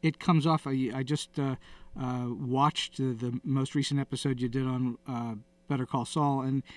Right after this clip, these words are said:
you come off as incredibly natural, as if you have never spoken a word of English in your whole life, and it's like that's your, that's completely who you are, and that,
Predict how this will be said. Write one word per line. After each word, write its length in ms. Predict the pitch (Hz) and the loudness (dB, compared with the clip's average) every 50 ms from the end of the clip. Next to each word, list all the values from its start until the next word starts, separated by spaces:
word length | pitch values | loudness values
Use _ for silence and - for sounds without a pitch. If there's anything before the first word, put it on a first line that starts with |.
| - - - | -20 -10 -4
you 160 | 151 147 151 | 0 0 0
come 260 | - - - 170 165 160 | 0 2 4 4 6 6
off 240 | 151 151 147 - | 4 2 2 0
as 200 | 143 139 127 123 | 0 -2 0 0
incredibly 640 | 131 131 131 - - - 165 165 175 160 151 156 156 | 0 0 0 0 2 4 4 6 6 4 4 4 4
natural, 520 | 147 147 147 147 143 - 151 143 139 135 135 | 4 4 2 2 0 0 0 0 0 0 0
as 140 | 123 113 | 0 -2
if 180 | 135 131 - - | -2 -4 -4 -2
you 380 | 135 131 131 131 131 131 131 - - - - - | 0 2 2 4 4 2 2 0 -4 -12 -18 -6
have 200 | - 151 127 117 | -2 -2 0 2
never 280 | 131 120 127 135 160 151 | 0 0 2 2 2 0
spoken 400 | - - 151 151 - - 143 143 | 2 2 2 2 2 4 4 4
a 40 | |
word 160 | 135 139 143 135 | 4 4 2 2
of 120 | 131 131 | 2 2
English 320 | 139 143 139 135 135 - | 2 2 2 0 0 0
in 100 | 139 131 | 2 2
your 120 | 131 123 123 | 2 2 0
whole 200 | 127 139 131 127 | 0 0 0 0
life, 380 | 123 123 123 123 120 - - | 0 0 0 -2 -4 -4 -6
and 160 | 127 117 120 107 | -6 -6 -6 -6
it's 100 | - - | -8 -8
like 160 | 123 120 - | -10 -8 -8
that's 300 | - 120 120 - - 131 | -8 -8 -8 -8 -6 -6
your, 260 | 120 120 123 123 - - - - - - _ | -4 -2 -4 -4 -6 -8 -14 -20 -20 -16 _
that's 220 | - 127 123 - - | -8 -8 -8 -6 -2
completely 520 | - 147 135 - 147 147 131 - 143 143 | -2 -2 0 0 0 -2 0 0 0 0
who 120 | 120 131 135 | 2 2 2
you 260 | 123 120 120 123 139 | 2 2 2 2 2
are, 220 | 151 139 127 123 - - - - - - - | 2 2 0 -2 -6 -12 -20 -20 -18 -8 -4
and 320 | 147 139 131 120 117 - | -2 -2 -2 -2 -4 -6
that, 200 | - 139 - - | -6 -6 -6 -6